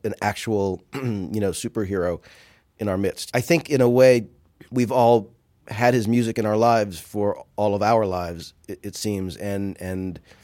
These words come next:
anyone who takes him for granted needs to reconsider, because he's just, it, it's like having,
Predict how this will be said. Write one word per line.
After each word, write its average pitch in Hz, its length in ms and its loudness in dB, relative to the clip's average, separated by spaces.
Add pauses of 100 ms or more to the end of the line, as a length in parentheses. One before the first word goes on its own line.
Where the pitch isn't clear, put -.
(760)
anyone 123 260 2
who 113 80 -2
takes 117 240 -4
him 110 80 -4
for 110 120 -8
granted 95 540 -2 (200)
needs 101 460 -2
to 117 140 -2
reconsider, 110 540 0
because 101 380 -4
he's 98 320 -6
just, - 580 -2 (220)
it, - 200 -12
it's - 180 -10
like 110 120 -4
having, 104 500 -2